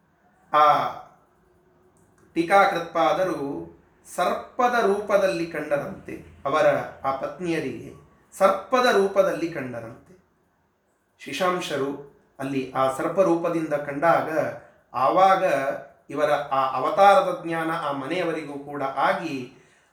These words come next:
ಅಕ್ಷೋಭ್ಯ ತೀರ್ಥರಿಗೆ ಪಾದಾಕ್ರಾಂತರಾಗಿ ಸಾಷ್ಟಾಂಗ ನಮಸ್ಕಾರವನ್ನ ಮಾಡಿ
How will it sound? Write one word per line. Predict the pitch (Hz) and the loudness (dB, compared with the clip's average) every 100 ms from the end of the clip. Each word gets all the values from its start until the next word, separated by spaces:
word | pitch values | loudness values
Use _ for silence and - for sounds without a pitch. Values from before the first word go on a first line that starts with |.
| - | -4
ಅಕ್ಷೋಭ್ಯ | 156 - 277 285 - | -4 6 8 8 6
ತೀರ್ಥರಿಗೆ | 254 233 - - 220 226 233 | -4 -6 -8 -4 -2 -2 -4
ಪಾದಾಕ್ರಾಂತರಾಗಿ | - 180 254 277 277 - 254 240 226 220 220 226 226 208 | -2 4 8 8 6 0 0 0 -2 -2 0 0 -2 -4
ಸಾಷ್ಟಾಂಗ | 175 - 254 269 262 | -6 -2 0 0 0
ನಮಸ್ಕಾರವನ್ನ | 214 214 - 202 185 175 160 | -6 -8 -6 -2 -2 -2 -4
ಮಾಡಿ | 151 151 190 165 139 131 - | -6 -4 -4 -4 -6 -10 -16